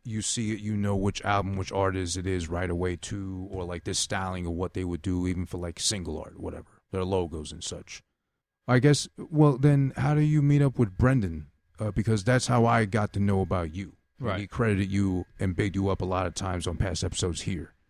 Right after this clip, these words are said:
Speaker 1: as far as, uh, creating the artwork for him and such.
Speaker 2: So I used to attend, um, I don't know if you're familiar, but, um, I used to attend, uh, music shows, um,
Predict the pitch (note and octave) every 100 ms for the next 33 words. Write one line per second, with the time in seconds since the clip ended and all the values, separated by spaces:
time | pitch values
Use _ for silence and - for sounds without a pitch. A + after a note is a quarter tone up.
0 | _ _ F2+ - F#2+ E2+ E2 E2 - F2+
1 | E2+ E2 E2+ - G2+ F#2 F2 E2 - F2
2 | E2 - F2+ - - _ _ - _ -
3 | - B2+ B2 A#2+ A#2 A2+ A2 C3+ - D3
4 | B2 - A#2 A2+ A#2 A2+ G#2+ G#2 G#2 G2+
5 | G2 G2 F#2+ F#2 - _ A2+ A2+ A2+ G#2
6 | G#2+ G2 G2+ G2+ G#2 G2+ F#2 F#2+ F#2+ -
7 | F#2 F2+ G#2+ - A2 A2 G2+ F#2+ F#2+ -
8 | F#2 F2+ F2+ G#2 A2 G#2 - - F2 F2
9 | - - F#2 F2+ F2 F2